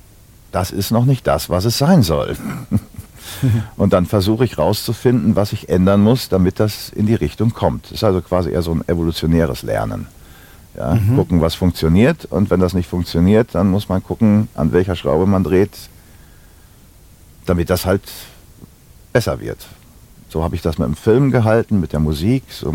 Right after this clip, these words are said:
Speaker 1: halte ich das mit meiner Stimme. Es ist ein ständiges Vergleichen. Ich habe ja irgendwo ein Ziel. Ich sage ja, wie soll sich das anhören?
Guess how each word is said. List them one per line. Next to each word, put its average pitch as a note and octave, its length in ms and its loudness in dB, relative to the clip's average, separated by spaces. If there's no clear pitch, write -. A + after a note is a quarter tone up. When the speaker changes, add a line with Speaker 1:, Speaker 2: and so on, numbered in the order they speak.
Speaker 1:
halte D#2+ 160 -4
ich - 60 -20
das - 200 -6
mit C#2+ 160 -8
meiner D#2 220 -4
Stimme. G#2+ 380 2
Es G#2+ 140 0
ist B2+ 100 2
ein A#2 120 6
ständiges B2 680 0
Vergleichen. G#2 640 2
Ich F#2+ 100 -6
habe A#2+ 180 2
ja F2 60 2
irgendwo A2+ 340 2
ein A2+ 120 2
Ziel. A2 460 -2
Ich - 120 -10
sage G#2 160 0
ja, F2+ 120 0
wie A#2+ 140 0
soll G#2+ 200 4
sich C3 140 -6
das A2 180 -2
anhören? C2 520 0